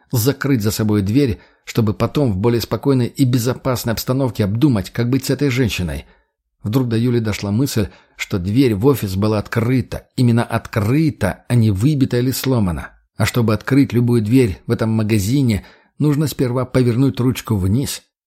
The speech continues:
Мелькнула надежда, что женщина за дверью нормальная, не сошедшая с ума. Просто так же, как и Юля, боится,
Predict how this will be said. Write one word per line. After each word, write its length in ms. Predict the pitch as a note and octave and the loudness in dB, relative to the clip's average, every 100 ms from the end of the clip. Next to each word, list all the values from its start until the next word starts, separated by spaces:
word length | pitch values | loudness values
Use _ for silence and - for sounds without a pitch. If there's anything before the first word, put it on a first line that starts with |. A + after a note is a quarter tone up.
| _ | _
Мелькнула 440 | F#2 A#2 D3+ C#3+ C3+ | 0 0 4 4 4
надежда, 500 | B2 B2 B2+ A#2 A2+ | 2 0 0 0 -2
что 240 | - A2 | -2 -2
женщина 540 | F#2 A2+ C3+ - A2+ G2 | 0 0 0 0 0 0
за 140 | G#2+ | 0
дверью 360 | G2+ B2+ A2+ G2+ | 0 2 2 2
нормальная, 760 | G2 A2 A#2 G#2+ D2+ B1+ - _ - | 2 2 2 2 -2 -6 -12 _ -2
не 160 | C#3 C#3 | 2 2
сошедшая 580 | C#3 B2 C#3 B2+ A#2 | 0 -2 -4 -4 -6
с 120 | G#2+ A2+ | -4 -2
ума. 300 | G2 C2+ - _ _ _ _ | -2 -2 -8 _ _ _ _
Просто 380 | C#3 C3+ - A#2 | -2 -2 -2 -6
так 300 | - C#3+ B2+ | -4 -4 -2
же, 100 | A#2 | -2
как 220 | A#2+ - | -4 -2
и 60 | C3 | 2
Юля, 240 | D3+ B2+ | 4 4
боится, 680 | G#2+ C3 C#3+ B2 - E2+ | 2 2 2 0 -2 -10